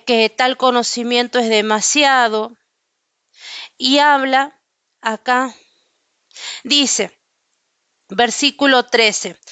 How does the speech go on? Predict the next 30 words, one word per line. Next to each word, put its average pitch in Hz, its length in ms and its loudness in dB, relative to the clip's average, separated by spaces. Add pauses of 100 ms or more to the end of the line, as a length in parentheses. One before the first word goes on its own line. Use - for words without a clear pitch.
(280)
"Porque 240 320 0
tú 339 280 2
me 330 160 6
forma-, 247 800 2
porque 233 320 0
tú 302 240 -4
formaste 262 720 0
mis 233 320 -2
entrañas, 214 720 0
tú 277 160 -4
me 285 140 0
hiciste 302 460 0
en 269 100 2
el 226 120 2
vientre 240 520 2
de 220 160 2
mi 214 160 0
madre". 214 560 -2 (1120)
Él 320 220 2
nos 320 180 2
conoce, 247 760 2
aún 262 360 0
antes 330 420 2
de 233 120 2
nacer, 226 580 0 (100)
Él 277 220 0
ya 262 260 2
no 240 100 0
nos 233 180 0
conoce. 220 560 -2